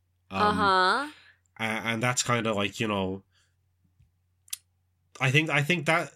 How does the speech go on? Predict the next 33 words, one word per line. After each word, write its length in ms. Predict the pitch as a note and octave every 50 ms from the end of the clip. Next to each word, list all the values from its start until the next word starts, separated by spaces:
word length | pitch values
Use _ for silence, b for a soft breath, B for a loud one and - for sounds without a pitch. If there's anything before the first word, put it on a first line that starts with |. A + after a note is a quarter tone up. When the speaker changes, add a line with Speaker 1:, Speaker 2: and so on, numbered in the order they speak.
| _ _ _ -
Speaker 1:
that's, 240 | - D#3+ D3 - -
uh, 200 | F3 E3+ D3+ C3+ C3 -
probably, 420 | - E3 D#3+ D#3 D#3 D#3 D#3 E3
like, 260 | E3+ E3+ E3 D3 - -
the, 360 | D#3 D3 D3 D3+ D#3 C#3+ D3 B B B B B B _ _ _ _ _ _ _ _ _ _ _ _ _ _ _ _ _ _ _
the 100 | - C3
thing 240 | C3 - - D3 C#3+ C#3+
about, 200 | C3+ C#3 C3+ A2+
like, 140 | A#2+ A#2+ A#2+
you 80 | B2+ B2
know, 160 | A#2+ A2+ G#2+
Sean 320 | G2+ - B2 A#2 A2+ A2+
and 100 | G#2+ G2+
his 120 | G#2 G2 F#2
mental 320 | G2+ G#2+ G#2 G2 A#2 A2 G2+
health 440 | G#2+ A2 A2+ A2 G#2 - - - -
and 320 | G#2+ G#2 G2+ G2+ G2 G2 _
the 100 | - G#2+
intersection 500 | A2 G2+ G2+ F#2+ G#2 A2 G#2+ G#2+ - - G#2
of 40 | F#2+
masculinity 760 | G2+ G#2 - - - F2+ F#2+ G2+ G#2+ A2 A#2+ A#2+ A#2+ B2 B2+ -
in 180 | - C3 C3 B2
that, 280 | B2+ B2+ C3+ C3+ - _ _ -
in 100 | B2+ C3
relation 400 | C3+ C#3 C#3 C#3 C#3 C3+ - D3
to 60 | C#3+ C#3+
Sean, 340 | - - D#3 D3+ D#3 D3+
about, 300 | - A2 G2+ A#2 A2+ G#2
like, 200 | A2 A2 G#2+ -
you 80 | A#2 A2
know, 200 | A2 G#2+ G#2 G#2 B B B B B B B
you're 180 | B2+ A#2+ B2+ B2
not 280 | C3+ C3+ B2+ B2+ -